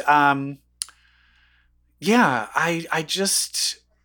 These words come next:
I felt, uh, it was a pretty good turnaround, although there's a new backlash against Jamie Lee Curtis,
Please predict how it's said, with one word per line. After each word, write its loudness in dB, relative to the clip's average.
I 2
felt, 0
uh, 4
it 0
was -4
a -4
pretty -6
good 0
turnaround, -2
although 2
there's -2
a -12
new -6
backlash 0
against -8
Jamie -6
Lee -10
Curtis, -10